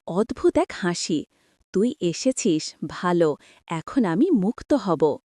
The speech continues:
ইমরান ভয় পেছাতে লাগল, "তুমি এখানে কিভাবে বেঁচে আছো?" রফিকুল উত্তর দিল না, বরং তার গলায় এক নারী কণ্ঠ মিশে গেল,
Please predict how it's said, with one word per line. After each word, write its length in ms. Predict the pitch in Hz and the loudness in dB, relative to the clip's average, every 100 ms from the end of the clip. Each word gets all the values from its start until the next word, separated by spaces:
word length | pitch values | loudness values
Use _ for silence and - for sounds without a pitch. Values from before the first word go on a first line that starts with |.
| _ _ - | _ _ 4
ইমরান 380 | 240 269 370 403 | 8 8 6 2
ভয় 340 | - 185 220 403 | 0 0 0 2
পেছাতে 400 | 196 - 208 170 | 0 0 -2 0
লাগল, 440 | 160 156 165 151 - _ _ _ | 0 0 2 2 0 _ _ _
"তুমি 280 | 185 180 302 | 2 6 6
এখানে 280 | 277 311 392 - | 6 2 0 0
কিভাবে 440 | 196 202 339 427 415 | -4 -4 0 2 2
বেঁচে 260 | 403 403 | 2 2
আছো?" 440 | 359 233 - 156 - _ _ _ _ - | 2 0 0 0 -2 _ _ _ _ -2
রফিকুল 600 | 170 170 - 269 302 320 - | 2 2 2 0 4 4 2
উত্তর 360 | 220 - - 214 | -4 0 2 2
দিল 240 | 156 170 | 2 2
না, 260 | 160 156 143 _ _ - 175 | 4 2 -2 _ _ -4 0
বরং 280 | 175 311 330 | 2 2 2
তার 260 | 175 175 208 | 0 0 0
গলায় 440 | 156 156 247 247 - | 2 2 2 2 -2
এক 140 | 233 - | -4 0
নারী 360 | 226 170 175 302 | 2 2 0 0
কণ্ঠ 400 | - 175 180 359 | 0 0 0 2
মিশে 340 | 311 190 175 | 2 2 0
গেল, 320 | 170 156 151 | 0 2 0